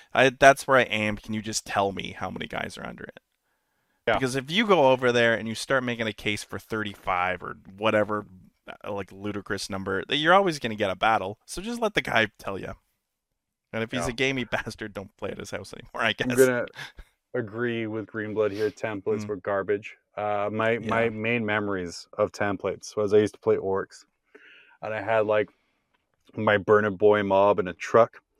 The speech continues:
Speaker 2: And there's something just dirty. I remember, like, just r-, driving up to, like, a squad of crew,
Speaker 1: Yeah.
Speaker 2: dropping down one template and being like, "Okay, that's a hundred hits."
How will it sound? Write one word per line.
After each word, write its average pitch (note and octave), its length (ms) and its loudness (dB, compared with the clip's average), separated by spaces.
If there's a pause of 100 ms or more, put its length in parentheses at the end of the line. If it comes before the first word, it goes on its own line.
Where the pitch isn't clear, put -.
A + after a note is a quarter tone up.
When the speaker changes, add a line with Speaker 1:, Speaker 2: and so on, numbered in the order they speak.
(420)
Speaker 2:
And A#2+ 140 0
there's A#2+ 200 2
something E3 420 8
just C#3 300 0 (260)
dirty. G#2+ 460 0 (180)
I A2 60 0
remember, C3+ 340 10
like, B2 240 6 (140)
just A#2 240 -4
r-, B2 260 -6
driving C3+ 400 12
up C#3 200 6
to, C3 100 -2
like, A#2 240 2
a G#2+ 100 0
squad A2+ 380 -2
of G2+ 100 0
crew, - 380 -4 (500)
Speaker 1:
Yeah. G2 80 -14
Speaker 2:
dropping C#3+ 400 8
down A2 440 4
one B2+ 260 2
template C3 460 -2
and G2 100 -12
being G2+ 100 -8
like, G2+ 120 -10
"Okay, C#3+ 140 -2
that's C3+ 220 2
a C3 80 2
hundred G#2+ 420 -6
hits." - 380 -4